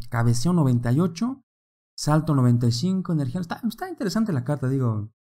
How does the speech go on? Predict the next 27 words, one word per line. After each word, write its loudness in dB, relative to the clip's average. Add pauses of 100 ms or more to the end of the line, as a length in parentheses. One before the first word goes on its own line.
(140)
¿Qué 0
pide 4
por 2
Velotti? 2 (360)
Nos 0
está -4
pidiendo 2
dos 0
plantillas. -2 (400)
Primera 4
plantilla, -2
una 4
media 2
de 0
ochenta -2
y -2
tres, -2
una 0
química 0
de 2
cincuenta 0
y 0
al 0
menos 0
un -2
jugador -4
italiano. -2